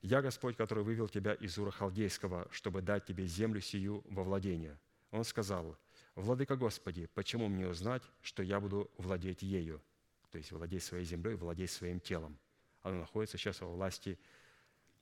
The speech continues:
может быть, растлевающего греха или же просто царствующего греха,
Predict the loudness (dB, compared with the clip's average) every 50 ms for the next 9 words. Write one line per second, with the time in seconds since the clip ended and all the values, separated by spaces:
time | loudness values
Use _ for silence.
0 | _ _ _ _ _ _ _ _ _ _ -20 _ _ -8 -6 -6 -4 -6 -6 -6
1 | -6 -8 -8 -4 -2 0 0 0 -2 -2 -4 -6 -6 -4 -4 -6 -6 0 0 0
2 | 0 0 -6 -12 -20 _ -20 -20 -20 -20 -20 -20 -8 _ -4 -4 -4 -4 -6 -8
3 | -6 -2 -2 -2 -2 -2 -4 -6 -6 -6 -4 -4 -4 -4 -4 -6 -6 -6 -4 -4
4 | -4 -4 -4 -6 -6 -4 -6 -6 -6